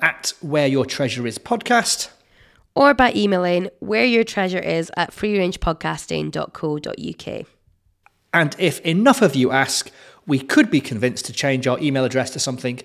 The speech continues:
Speaker 1: a little bit shorter.
Speaker 2: And maybe I'll actually get it right when I say it. Anyway, on to today's topic, which is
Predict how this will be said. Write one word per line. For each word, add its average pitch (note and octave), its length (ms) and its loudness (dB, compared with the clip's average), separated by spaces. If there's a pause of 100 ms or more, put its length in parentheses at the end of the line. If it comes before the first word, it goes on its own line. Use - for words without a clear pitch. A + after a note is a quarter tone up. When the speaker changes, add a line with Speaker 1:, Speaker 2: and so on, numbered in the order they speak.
(140)
Speaker 1:
a F3 60 -6
little B2 220 -4
bit A#2 200 -6
shorter. - 300 -6 (680)
Speaker 2:
And A#3+ 180 0
maybe E3 260 0
I'll D#3+ 180 0
actually D#3 320 -6
get D#3 160 -6
it D#3 100 -6
right D3+ 260 -6
when D3+ 140 -6
I D#3+ 80 -4
say C#3+ 300 -10
it. C#3 120 -14 (920)
Anyway, A#3 800 4
on D4 240 6
to C#4+ 140 0
today's A#3 360 0
topic, F3 480 -4
which G3+ 320 -4
is G#3 640 -2